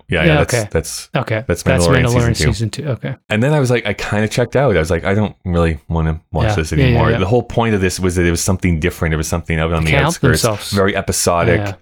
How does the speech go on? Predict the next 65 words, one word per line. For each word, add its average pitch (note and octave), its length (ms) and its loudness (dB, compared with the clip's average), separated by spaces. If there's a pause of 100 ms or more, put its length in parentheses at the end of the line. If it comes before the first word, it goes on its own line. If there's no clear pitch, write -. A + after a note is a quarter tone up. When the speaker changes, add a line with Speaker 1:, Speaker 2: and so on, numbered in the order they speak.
(140)
Speaker 2:
yeah. A#2+ 100 -10
Speaker 1:
And F#2 80 -2
I G2 80 0
like A#2 220 0
that E2+ 160 -2
type D#2+ 180 0
Speaker 2:
Yeah. - 60 -20
Speaker 1:
of - 40 -12
T D#2 160 -4
V D2+ 140 -2
show. D2+ 460 0
And F#2 120 -2
so F#2 140 2
I F2 80 2
kinda F#2 180 -2
checked - 240 -4
out E2 140 -2
from E2 160 -2
there. D#2+ 420 -2 (200)
Speaker 2:
Have C3 180 -2
you C#3+ 60 2
tried D#3+ 300 -2
Andor? E3+ 580 2
Speaker 1:
No. G#3+ 200 0
Speaker 2:
I D#3 120 -4
think C#4+ 200 2
you'd A#3 120 4
like D3+ 200 2
Andor. - 140 4
Speaker 1:
Basically, C#3+ 400 2
Speaker 2:
It's - 180 -6
quite E3 160 0
good. A#2 140 2
Speaker 1:
Mandalorian C3 520 2
<laughs> - 80 -2
season A#2+ 180 2
two A2+ 140 2
was G#2+ 100 2
like, G2 200 0
"I A2+ 80 0
don't G#2+ 140 2
wanna F2 160 0
watch D#2 180 0
any D#2+ 120 2
of D2+ 60 2
the D2+ 100 0
other D2 120 0
Speaker 2:
That's C#2+ 200 0
fine. G#2+ 180 -4
Speaker 1:
stuff. D#2 320 0
I'm - 60 2
Speaker 2:
Yeah, A#2 60 4
Speaker 1:
just A2+ 120 0
Speaker 2:
I - 60 -2
Speaker 1:
out - 40 0
Speaker 2:
think D2+ 120 2
Speaker 1:
of D2+ 40 0
Speaker 2:
that's D2+ 140 -2
Speaker 1:
it. - 20 -10
Speaker 2:
fair. - 140 -12
Speaker 1:
I'm - 60 -4
just - 100 -4
out D2+ 160 0
of D2+ 80 -2
it." D#2 140 -4